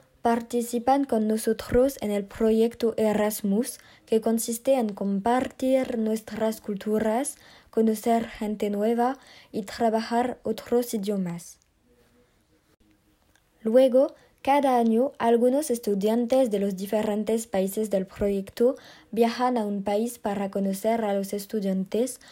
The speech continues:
con los que trabajamos. Este año, eh, algunos, eh, estudiantes irán a Sevilla, donde el tiempo suele ser soleado, aunque dentro del instituto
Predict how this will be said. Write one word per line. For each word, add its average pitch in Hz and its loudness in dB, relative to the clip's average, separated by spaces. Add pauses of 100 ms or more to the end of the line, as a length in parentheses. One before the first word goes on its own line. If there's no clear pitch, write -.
(220)
con 214 -2
los 247 2
que 208 -2
trabajamos. 202 -4 (1500)
Este 254 2
año, 254 4 (840)
eh, 214 4
algunos, 269 2
eh, 208 0
estudiantes 233 0
irán 233 2
a 220 0
Sevilla, 220 0
donde 214 0
el 196 -2
tiempo 208 -2
suele 196 -4
ser 196 -2
soleado, 196 2 (320)
aunque 302 0
dentro 240 2
del 208 0
instituto 226 -2